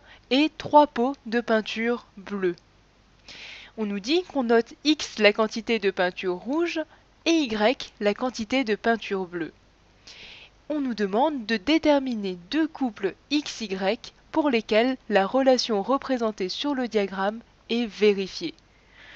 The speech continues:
Donc en fait, ça a l'air un peu compliqué comme ça, mais ce qu'on nous demande, c'est de trouver deux quantités différentes de peinture rouge et de peinture violette, qui, pardon, et de peinture bleue, qui permettent de fabriquer exactement ce violet-là.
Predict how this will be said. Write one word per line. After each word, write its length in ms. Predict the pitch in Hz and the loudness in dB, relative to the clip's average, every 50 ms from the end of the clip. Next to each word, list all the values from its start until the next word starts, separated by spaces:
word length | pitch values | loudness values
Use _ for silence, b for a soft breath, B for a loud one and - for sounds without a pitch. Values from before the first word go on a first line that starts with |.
| B B B - | B B B -14
Donc 160 | 175 170 - | -14 -6 -4
en 100 | 143 185 | -4 -4
fait, 300 | - - 277 311 302 - | 4 4 4 4 4 4
ça 100 | - 254 | 6 6
a 60 | 208 | 8
l'air 180 | 196 196 202 208 | 8 8 4 4
un 80 | 233 | 0
peu 160 | 247 - 311 285 | 2 2 0 0
compliqué 480 | - 277 233 - 240 220 - 226 214 | 0 -4 -4 -4 -6 -2 0 -2 0
comme 180 | - 202 180 185 | 0 -2 -4 -4
ça, 240 | 180 - 277 330 330 B B B B B B B B | -2 0 0 0 0 B B B B B B B B
mais 180 | 254 285 311 | -4 -4 -4
ce 100 | 285 - | -4 -4
qu'on 100 | - 339 | -6 -4
nous 140 | 311 302 254 | -4 -4 -2
demande, 400 | 208 220 208 196 220 277 320 320 | -2 -2 0 0 0 0 0 -2
c'est 220 | 311 - 302 285 | -2 0 0 0
de 100 | 220 240 | 0 -2
trouver 540 | 233 - - - 254 233 214 233 233 233 233 _ _ _ _ _ _ _ _ _ _ _ _ | -6 -6 -6 -6 -6 -2 0 0 0 0 -4 _ _ _ _ _ _ _ _ _ _ _ _
deux 300 | 202 202 202 240 320 320 | -20 -8 2 4 4 4
quantités 440 | 320 311 285 269 - 269 - 269 254 | 6 4 2 2 0 -2 0 0 -2
différentes 600 | 214 214 247 226 - 254 240 220 226 226 226 208 | 0 -2 -6 0 2 2 2 4 2 0 0 2
de 100 | 185 208 | -2 -2
peinture 460 | 208 - 220 214 214 - 226 226 208 | 2 4 2 2 2 -2 -4 -4 -4
rouge 320 | - 208 202 196 190 - - _ _ _ | -4 -6 -6 -6 -8 -10 -16 _ _ _
et 140 | 285 302 277 | 0 0 2
de 80 | 269 254 | 2 0
peinture 420 | 247 - 233 226 - - 220 208 | 2 2 2 2 2 0 0 0
violette, 520 | 196 - 190 175 180 190 240 - - - B B B B B B B | 0 0 0 2 2 2 0 -2 -10 -20 B B B B B B B
qui, 180 | - 311 294 - _ _ _ | -2 -2 -2 -2 _ _ _
pardon, 320 | 240 226 214 190 170 - _ | 6 6 6 6 -2 -4 _
et 120 | - 285 | 0 2
de 100 | 233 254 | 2 2
peinture 400 | 226 - 226 208 208 - 214 202 | 4 4 2 2 4 2 0 0
bleue, 400 | 185 175 190 208 208 220 254 330 - _ b b b b b _ | 0 0 -4 2 2 2 2 2 -4 _ b b b b b _
qui 120 | - 294 | -2 0
permettent 440 | - - 247 220 202 220 262 277 240 | 4 6 4 4 6 4 2 2 0
de 100 | 220 233 | -4 -4
fabriquer 600 | - - 220 196 208 196 190 - - 214 240 262 b b b b b b b b _ | 2 2 2 4 4 0 0 -2 -4 -4 -4 -4 b b b b b b b b _
exactement 800 | 262 269 220 226 208 247 247 254 - - 240 214 196 202 233 247 | -4 -4 -2 2 4 4 4 4 2 -2 -2 -2 0 -2 -4 -4
ce 380 | - - - - 254 247 254 | -6 -6 -6 -4 -2 -2 -4
violet-là. 500 | 240 214 202 214 202 190 190 180 175 156 | -4 -4 0 0 2 2 0 0 0 -4